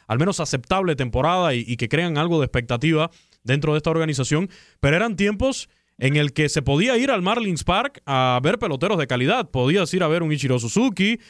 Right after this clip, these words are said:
podías ir a ver a un Giancarlo Stanton y, por supuesto, a José Fernández. Tengo amigos que residen en Miami, eh, cubanos sobre todo, que, por supuesto, marcaban, eh, la fecha en el calendario cuando lanzaba,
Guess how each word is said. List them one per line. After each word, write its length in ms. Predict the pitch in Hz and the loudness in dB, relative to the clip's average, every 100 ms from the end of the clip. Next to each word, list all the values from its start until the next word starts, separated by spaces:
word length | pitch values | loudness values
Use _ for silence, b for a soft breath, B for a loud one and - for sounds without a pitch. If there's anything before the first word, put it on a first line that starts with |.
| B - | B -2
podías 480 | 127 160 180 151 | 2 2 0 0
ir 100 | 165 | 0
a 60 | 165 | 2
ver 180 | 156 175 | 2 0
a 80 | 156 | 0
un 160 | 165 | 0
Giancarlo 440 | 147 127 139 135 127 | 0 0 0 0 0
Stanton 520 | 196 220 160 180 233 | 0 -2 0 -2 -2
y, 120 | 151 | -6
por 200 | - 196 | 0 0
supuesto, 520 | 165 123 165 226 240 b b - | 0 -2 -2 0 -4 b b -2
a 380 | 120 123 120 117 | 0 2 2 0
José 240 | 123 170 | 0 -2
Fernández. 480 | 165 127 220 226 120 | -2 -2 0 -2 -2
Tengo 240 | 135 190 | 0 0
amigos 420 | 143 131 180 220 - | 0 2 2 0 -2
que 120 | 120 | -4
residen 340 | 110 135 151 | -2 -2 0
en 80 | 165 | 0
Miami, 460 | 160 147 143 180 233 B B - | 0 0 0 -2 -4 B B -6
eh, 220 | 98 101 | -4 -2
cubanos 460 | 120 120 180 214 135 | 0 2 2 0 -4
sobre 200 | 120 120 | -4 0
todo, 280 | 127 165 202 | 0 0 0
que, 380 | 147 120 113 104 - | 0 0 -2 -4 -4
por 120 | 123 | -2
supuesto, 360 | 123 147 190 | 0 0 0
marcaban, 500 | 139 120 131 151 185 180 b b - | -4 -2 0 -2 -2 -8 b b -4
eh, 300 | 113 117 110 | 0 2 2
la 100 | 110 | 0
fecha 280 | 92 170 175 | 0 -2 0
en 80 | 147 | -4
el 100 | 120 | -2
calendario 540 | 123 117 139 165 165 | -2 0 0 2 0
cuando 240 | 160 127 120 | -2 -2 -2
lanzaba, 760 | 113 110 139 147 135 117 107 | -2 0 0 0 0 0 -2